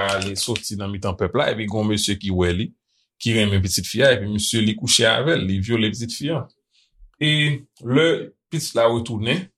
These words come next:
kounye a la Jacob a vin aprann sa, yo vin fè nou wè ke Jacob li menm, li pa fè anken gwo reyaksyon, pou fache,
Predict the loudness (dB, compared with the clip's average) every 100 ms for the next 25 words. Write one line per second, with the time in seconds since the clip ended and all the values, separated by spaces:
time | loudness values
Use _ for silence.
0 | _ _ -6 0 2 2 2 0 -2 -2
1 | -4 -4 -2 -2 0 -2 -2 0 2 2
2 | -2 -2 -2 0 2 2 0 -2 -2 -2
3 | -2 -4 -8 -16 _ 2 2 2 -2 0
4 | 0 2 2 4 4 2 0 0 0 -4
5 | -6 -6 -4 -2 -2 0